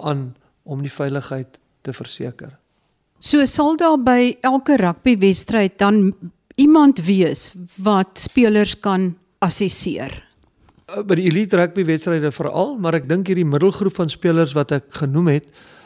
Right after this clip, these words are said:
Speaker 1: is daar mediese personeel wat opgelei word. Daar's gereeld kursusse by saru, Boksmart het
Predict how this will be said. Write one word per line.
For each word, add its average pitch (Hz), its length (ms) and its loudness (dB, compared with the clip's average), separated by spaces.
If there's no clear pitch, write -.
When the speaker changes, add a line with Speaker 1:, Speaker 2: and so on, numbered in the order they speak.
Speaker 1:
is 165 160 -4
daar 160 160 2
mediese 147 320 0
personeel 147 640 2
wat 127 160 -4
opgelei 135 440 -2
word. 127 280 -4
Daar's 127 240 -6
gereeld 139 360 -4
kursusse 139 400 -6
by 131 240 -4
saru, 131 460 -2
Boksmart 135 560 -2
het 120 140 -8